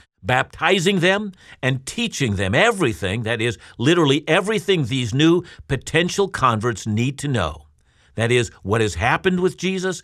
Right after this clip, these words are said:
what he taught, and the implications of everything he did. Now, how are they gonna do that? I mean, in their lives, they've often misunderstood. They've often come to the wrong conclusion.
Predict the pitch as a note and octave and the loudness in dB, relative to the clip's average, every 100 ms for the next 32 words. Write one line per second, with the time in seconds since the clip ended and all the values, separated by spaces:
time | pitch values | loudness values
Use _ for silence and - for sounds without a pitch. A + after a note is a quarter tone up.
0 | - - G2 F#2 F#2+ - C3+ D3+ F#3+ - | -18 -8 -4 -4 -4 -6 -2 0 -2 -6
1 | - _ _ - G#2+ A2+ A2+ C3 C#3+ - | -20 _ _ -4 -2 0 0 0 -4 -8
2 | - F#3 G3+ - A#2 A2 - G#2+ E2+ F2 | 0 0 2 0 -2 -2 -4 -4 -4 -4
3 | F2 - D#2 E2 D#2 D#2 - - _ _ | -4 -4 -6 -6 -8 -10 -12 -20 _ _
4 | _ _ _ A#2+ D#2+ - _ - F3+ G#3 | _ _ _ -6 -6 -8 _ -6 -4 -2
5 | A#2+ A#2+ A2 G#3 A3+ G#2 E2+ - _ _ | 0 0 0 -2 -4 -8 -8 -14 _ _
6 | _ _ - D3 - - F3+ F#3+ E3 G3+ | _ _ -4 -4 -4 -2 2 4 4 4
7 | C#3+ C#3+ A#2+ C#3 D3+ F3 - C3 A#2+ A#2 | 4 2 4 4 4 2 0 -2 -2 0
8 | A2 G2 F#2+ - E3+ G#3 F#3+ _ _ - | -2 -2 -4 -2 0 0 -4 _ _ -2
9 | B2 C#3 D3 B2 G#2 C#3+ A#2+ G2+ G2 G2 | 2 4 2 0 -2 -2 0 -2 -2 -2
10 | A#2+ G#2 G2+ - C#3 F#3 E3 G3+ G3+ | -4 -4 -6 -4 -2 -2 -4 -10 -14